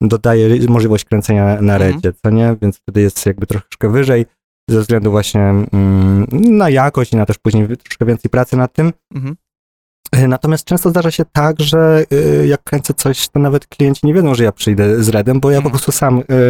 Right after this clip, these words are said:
Speaker 1: chcę
Speaker 2: Chcesz.
Speaker 1: po prostu, no.
Speaker 2: Okej. No to jest zajebiste. Właśnie też chciałem o to zapytać.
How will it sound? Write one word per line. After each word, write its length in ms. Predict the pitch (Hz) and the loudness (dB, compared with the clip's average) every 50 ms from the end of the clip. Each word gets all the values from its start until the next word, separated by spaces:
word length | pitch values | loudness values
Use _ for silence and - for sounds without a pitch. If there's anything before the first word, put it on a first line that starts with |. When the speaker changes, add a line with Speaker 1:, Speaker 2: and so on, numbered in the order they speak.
| 127 143 165 190 _ _ - | 2 0 -2 -4 _ _ -16
Speaker 1:
chcę 280 | - - - - 202 147 | -10 -4 -2 -2 -2 -2
Speaker 2:
Chcesz. 380 | - - - 127 110 - - _ _ - | -4 -4 -4 -4 -4 -4 -8 _ _ -6
Speaker 1:
po 100 | 127 117 | -4 -2
prostu, 300 | - 101 95 - - 120 | -2 -2 -4 -2 0 0
no. 220 | 127 143 160 175 - _ - | 0 0 0 -2 -4 _ -12
Speaker 2:
Okej. 260 | - 120 117 117 135 151 _ _ _ _ _ _ _ _ _ _ - | -12 -10 -8 -8 -10 -10 _ _ _ _ _ _ _ _ _ _ -12
No 80 | 135 | -8
to 60 | 123 135 | -6 -4
jest 100 | 131 135 | -2 -2
zajebiste. 480 | 143 131 123 117 110 - - 113 104 - _ - | -2 -4 -4 -6 -10 -10 -10 -10 -12 -12 _ -10
Właśnie 280 | 120 117 - - 127 | -10 -8 -8 -10 -12
też 140 | 123 127 - | -14 -12 -10
chciałem 220 | - 127 123 120 | -8 -6 -6 -6
o 60 | 117 113 | -8 -10
to 100 | - 117 | -10 -8
zapytać. 520 | 117 113 - 117 104 - 104 98 _ _ | -8 -8 -8 -8 -8 -8 -10 -10 _ _